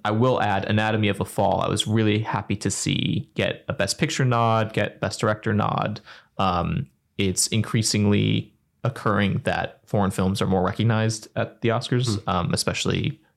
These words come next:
Speaker 1: since Parasite won. And I thought that film was absolutely fantastic. I, I mostly care, especially as a writer, as a journalist, about the screenplay awards, because if you don't have the script, then you don't have the film at all. Um, and I think it's a really tough category this year between,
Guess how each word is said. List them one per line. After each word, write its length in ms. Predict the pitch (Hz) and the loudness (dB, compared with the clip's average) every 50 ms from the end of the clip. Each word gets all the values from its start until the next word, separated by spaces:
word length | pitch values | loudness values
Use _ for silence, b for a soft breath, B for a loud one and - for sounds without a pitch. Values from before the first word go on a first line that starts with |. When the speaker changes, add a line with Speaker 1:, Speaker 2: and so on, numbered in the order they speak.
| _ - - | _ -10 -4
Speaker 1:
since 220 | - - 90 - | -2 -2 -2 -2
Parasite 380 | - - 87 95 - - - - | -2 -6 -4 -4 -2 -4 -4 -2
won. 340 | 90 90 98 110 131 143 - - - _ _ _ _ _ _ _ _ _ _ _ _ _ _ - | 0 2 2 4 4 2 0 -2 -20 _ _ _ _ _ _ _ _ _ _ _ _ _ _ -6
And 140 | - 123 95 | -6 -4 -4
I 40 | |
thought 160 | - - 101 - | -2 -4 -2 -2
that 160 | 92 87 - | -2 -4 -2
film 160 | 107 98 - | -4 -4 -4
was 100 | - - | -4 -4
absolutely 320 | - - - - - - | -4 -4 -4 -4 -6 -6
fantastic. 640 | - - - - - - - - - - - - - B B B B B B B B - | -8 -10 -8 -6 -8 -6 -6 -4 -6 -6 -6 -8 -14 B B B B B B B B -2
I, 220 | - 104 113 113 - 107 | -2 0 0 -2 -2 -2
I 100 | 110 113 | -2 0
mostly 280 | 110 110 107 - - 104 | 0 0 0 0 -2 -2
care, 380 | - 101 92 90 92 139 - - | -2 0 0 0 0 -2 -4 -4
especially 320 | - - - 95 - - - | -4 -2 -2 -2 -2 -2 -2
as 60 | 90 | -2
a 80 | 82 85 | -2 -2
writer, 300 | 90 87 87 82 - 101 | -2 -2 -2 -2 -2 -2
as 100 | 104 - | -2 -2
a 20 | |
journalist, 460 | - - 95 87 67 64 - - - B B B B B | -2 -2 -2 -2 0 -2 -2 -4 -4 B B B B B
about 320 | - - 87 85 - - | -4 -2 -2 -2 -4 -4
the 320 | - 90 90 87 - - - - - | -2 -2 -2 -2 -2 -4 -6 -10 -8
screenplay 520 | - - - 95 85 - - 98 98 117 - - - | -6 -4 -2 -2 -2 0 0 0 0 -2 -4 -2 -2
awards, 400 | 110 110 110 110 113 117 117 - | 0 2 2 2 2 2 0 -4
because 540 | - - - - - 78 76 - - - - _ _ _ _ _ | -6 -6 -6 -2 -2 -2 0 -2 -2 -4 -8 _ _ _ _ _
if 120 | _ - | _ -4
you 60 | 98 | 0
don't 220 | - 120 117 - - | 0 0 -2 -2 -2
have 280 | 120 117 113 107 104 | -2 -2 -2 -2 -2
the 60 | - | -2
script, 340 | 101 - - 110 101 95 - | -4 -2 0 0 -2 -2 -2
then 100 | 95 87 | -2 -2
you 60 | 90 | 0
don't 160 | 87 82 80 - | 0 -2 -4 -2
have 260 | - 90 85 85 - | -4 -4 -4 -4 -6
the 80 | - | -6
film 220 | - - 80 85 80 | -4 -2 0 0 0
at 80 | 69 | 0
all. 280 | - 67 55 - - B B B B B B B B - | -2 -2 -2 -4 -6 B B B B B B B B -4
Um, 420 | 90 80 76 73 71 73 - - _ _ _ _ _ - | -2 -2 0 -2 -2 -4 -6 -8 _ _ _ _ _ -6
and 180 | 92 85 82 78 - | -4 -2 -2 -2 -4
I 40 | - | -4
think 160 | - - 90 82 | -2 -2 -2 0
it's 120 | 90 - | 0 -2
a 40 | 82 | -2
really 360 | 87 90 95 98 90 85 85 | 0 0 0 0 0 0 -2
tough 260 | - - - - - - | -2 -2 -4 -4 -4 -6
category 360 | - - - - 101 - - | -8 -6 -4 -2 -4 -2 -2
this 200 | - - - - | -2 -2 -2 -2
year 100 | 95 92 | -2 -4
between, 600 | - - - - - 92 90 90 87 85 82 71 | -4 -6 -4 0 0 2 2 2 2 0 -2 -4